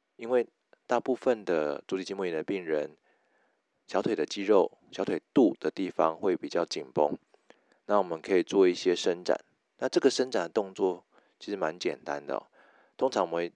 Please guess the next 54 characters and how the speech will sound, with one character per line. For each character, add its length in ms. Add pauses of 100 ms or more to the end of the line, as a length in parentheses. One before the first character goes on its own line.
用 260
两 180
种 220
方 240
式， 160
一 80
个 160
就 100
是 320 (360)
小 160
时 140
候 140
我 40
们 200
在 200
拉 160
筋 140
的 100
时 120
候 160
用 160
的 80
弓 200
箭 200
步， 220 (1080)
那 480 (840)
拉 240
的 120
脚 240
是 200
后 340
侧 260
那 160
一 40
只 200
脚， 320
然 100
后 120
膝 160
盖 200
打 240
直， 440 (420)
那 140
重 200
点 160
是 260
脚 160
跟 160
要 120
踩 220
在 160
地 160
板 220
上， 260